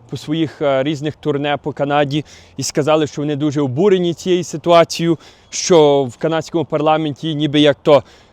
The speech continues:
е, плескали, е, людині, яка має якісь пов'язання з нацистами. І, е, тепер будуть скоро вибори. Буквально за рік мають бути вибори в Канаді.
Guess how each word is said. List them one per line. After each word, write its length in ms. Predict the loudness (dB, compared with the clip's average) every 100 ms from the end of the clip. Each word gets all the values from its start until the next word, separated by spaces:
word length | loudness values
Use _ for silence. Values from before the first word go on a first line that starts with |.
| 0
е, 500 | 4 6 6 6 4 -2 _ _ 0
плескали, 500 | 0 0 -4 0 2
е, 680 | 2 0 -4 -4 0 2 2
людині, 460 | 2 4 4 4
яка 280 | 0 2 0
має 320 | 2 2 0
якісь 280 | -2 -6 -10
пов'язання 600 | -8 -2 0 0 -2 -6
з 80 | -6
нацистами. 680 | -4 0 0 0 0 0 -4 -16 -20 -20 _ _
І, 320 | 0 2 6 6
е, 300 | 4 2 -4 -10 -6 -6 -6
тепер 480 | -4 4 6 4 2 -6
будуть 380 | -6 -4 -2 -4
скоро 320 | 0 2 2
вибори. 360 | 2 0 0 -4
Буквально 600 | -4 0 0 2 -2 -6
за 500 | -6 2 2 2 0
рік 200 | 0 0 -2 -16 -2
мають 300 | 2 2 2
бути 280 | -2 -2 0
вибори 560 | 0 0 0 2 2
в 80 | -2
Канаді. 580 | -4 -2 0 -2 -2